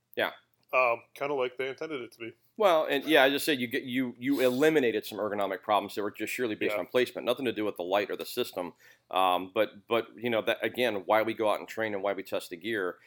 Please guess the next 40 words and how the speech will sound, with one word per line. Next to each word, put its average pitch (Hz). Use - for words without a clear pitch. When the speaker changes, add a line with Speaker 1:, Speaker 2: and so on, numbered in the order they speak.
Speaker 1:
Um, 90
it 113
was 104
funny 147
'cause 117
the 117
night 120
that 107
you 110
were, 107
you, 107
that 101
you 107
were 107
unhappy 120
with 101
the 87
placement 113
and 85
how 107
you'd 95
set 107
it 92
up, 104
but 107
nobody 107
else 113
could 98
tell. 95
You 107
had 104
one 113
iteration 113
where 95
you 95
had 95
a 87
hard 101
time 92
getting 98